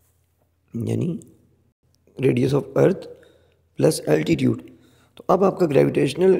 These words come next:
acceleration का फॉर्मूला, वही formula कैसे change हो जाएगा? जी एम ई वही रहेंगे, R की जगह आपके आएगा आर plus एच का होल स्क्वायर आ जाएगा, ठीक है, क्योंकि total distance अब कितना है उन दोनों masses के दरमियान,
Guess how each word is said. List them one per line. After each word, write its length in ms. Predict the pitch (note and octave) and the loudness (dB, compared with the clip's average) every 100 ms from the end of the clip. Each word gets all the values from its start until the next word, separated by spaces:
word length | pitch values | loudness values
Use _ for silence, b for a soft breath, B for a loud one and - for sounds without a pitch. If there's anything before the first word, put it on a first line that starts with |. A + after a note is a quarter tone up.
| - - - | -2 -16 -10
acceleration 480 | - - C3+ D3 E3 | -4 0 0 0 0
का 60 | D#3+ | -2
फॉर्मूला, 460 | D#3+ C#3+ - C#3 | -2 -4 -2 0
वही 300 | C3 B2 F#3+ A3+ | 2 4 4 2
formula 400 | - D3 C#3+ D3+ | 2 2 0 0
कैसे 320 | D3 - - - - | -2 -2 -4 -4 -4
change 200 | D3 B2+ | 0 0
हो 60 | |
जाएगा? 440 | A#2 B2+ A#2 F3+ F#3 - - _ _ _ _ _ _ _ _ _ _ _ _ _ _ _ _ - B B B A#2 | 2 2 2 -2 -4 -10 -20 _ _ _ _ _ _ _ _ _ _ _ _ _ _ _ _ -20 B B B -2
जी 180 | C3 F#3+ A#3 - - | 0 0 -2 -10 -4
एम 160 | D3+ D3+ D#3 | -2 0 0
ई 160 | D#3+ D3 | 0 4
वही 240 | B2+ C3 | 4 6
रहेंगे, 400 | E3 F#3 F#3+ G3 G#3 B B - _ | 4 4 2 0 -2 B B -20 _
R 280 | D3+ E3 G#3 | 2 4 4
की 140 | G#3 F#3+ | 2 2
जगह 240 | F3 D#3+ | 2 2
आपके 220 | D#3 D#3 - D3+ | 2 2 2 2
आएगा 200 | D3+ E3+ | 4 2
आर 400 | - C#3 D3 D#3+ | 2 0 2 0
plus 400 | - E3 F3+ - _ _ - | 2 0 0 -8 _ _ -6
एच 200 | F3+ - | -4 2
का 120 | G3 | 4
होल 260 | E3 D3 C#3 | 6 6 4
स्क्वायर 240 | - C3+ | 2 2
आ 60 | B2+ | 2
जाएगा, 260 | B2 A#2 A#2 - _ _ _ _ _ _ _ _ _ | 0 -2 -6 -14 _ _ _ _ _ _ _ _ _
ठीक 220 | - C3+ | -4 0
है, 80 | F3+ - B B | 0 -2 B B
क्योंकि 220 | - C#3+ - | -6 -2 -2
total 440 | - D#3 D#3+ G#3 | 0 2 4 4
distance 400 | E3+ - F#3 F#3 | 4 4 4 4
अब 100 | F#3 | 4
कितना 260 | F#3+ F3+ F#3+ | 2 4 4
है 60 | |
उन 140 | F#3+ F3 | 4 4
दोनों 200 | F3 F3+ | 4 4
masses 260 | E3+ F3 | 2 2
के 80 | E3+ | 4
दरमियान, 400 | F3+ F3+ F#3+ B3+ | 4 4 0 -2